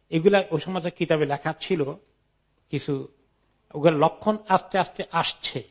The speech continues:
তখন তারা এই যে জায়গা আসবে, সেই জায়গার লক্ষণও তাদের কাছে আসছে। ওই জায়গা থেকেই যখন চারজন গিয়েছে আব্দুল মোত্তালেব সাহেব ব্যবসা করার জন্য,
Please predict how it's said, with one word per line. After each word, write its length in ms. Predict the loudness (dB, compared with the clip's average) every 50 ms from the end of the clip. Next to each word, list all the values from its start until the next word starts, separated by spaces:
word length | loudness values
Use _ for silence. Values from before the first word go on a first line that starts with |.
| _ _ _ _ _ _ _ _ _ _ _ _ _ _ _ _ 4
তখন 280 | 4 4 4 4 -2 2
তারা 280 | 4 6 6 6 4
এই 500 | 4 4 4 6 6 4 2 -4 -8 -10 _ _ _ _ _ _ _ _ -6
যে 200 | 0 4 4 6
জায়গা 360 | 6 6 6 6 6 4 4 0 0 2
আসবে, 340 | 2 2 2 4 2 2
সেই 260 | 2 4 4 4 6 6
জায়গার 240 | 6 6 6 6
লক্ষণও 380 | 4 4 2 2 2 2 2 4
তাদের 260 | 4 4 2 2 -2
কাছে 200 | -4 -6 -8 -8
আসছে। 340 | -10 -10 -12 -14 -14 -14 -8 2
ওই 220 | 4 4 6 6 6
জায়গা 300 | 4 4 4 4 0 -2
থেকেই 340 | -2 -4 -4 -2 -2 0
যখন 260 | 0 0 0 2 0 0
চারজন 480 | 2 2 2 2 2 0 0 -2 -2
গিয়েছে 580 | -2 -2 0 0 0 0 0 -6 -6 -6 -8 -10 _ _ _ _ _ _ 2
আব্দুল 260 | 2 2 4 4 2
মোত্তালেব 400 | 4 2 2 2 2 2 2 2
সাহেব 180 | 2 2 2 2
ব্যবসা 260 | 2 0 2 -2 -6
করার 280 | -4 0 0 0 0 0
জন্য, 320 | -2 -2 -2 -2 -4